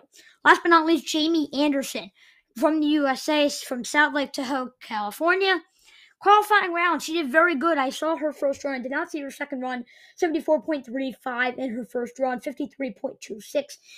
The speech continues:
in her second run, just putting her ahead of Joy Marino with the fifth spot in the qualifying round. Now, Jamie Anderson, multiple-time gold medalist, really a talented, talented snowboarder. And she was talking about this course is tough, and they're gonna have to find a way to,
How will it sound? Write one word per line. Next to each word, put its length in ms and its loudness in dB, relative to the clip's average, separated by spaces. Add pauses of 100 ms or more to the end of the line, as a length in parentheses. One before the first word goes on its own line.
(180)
in 100 0
her 100 2
second 380 -2
run, 220 -2
just 260 -2
putting 240 0
her 160 0
ahead 180 -2
of 100 -4
Joy 240 -4
Marino 520 -4 (240)
with 140 -6 (100)
the 160 -8
fifth 380 -2
spot 520 2
in 120 -8
the 80 -10
qualifying 600 -2
round. 340 0 (360)
Now, 80 0
Jamie 380 0
Anderson, 340 -2
multiple-time 640 -2
gold 300 -8
medalist, 600 -2 (300)
really 320 0
a 80 -8
talented, 720 -4
talented 540 2
snowboarder. 560 -6 (260)
And 80 -12
she 60 -2
was 100 -2
talking 320 4
about 180 0
this 140 -2
course 300 -4
is 80 -12
tough, 340 4
and 380 -6
they're 80 2
gonna 120 0
have 140 -2
to 80 -14
find 180 0
a 60 -6
way 140 -2
to, 160 -4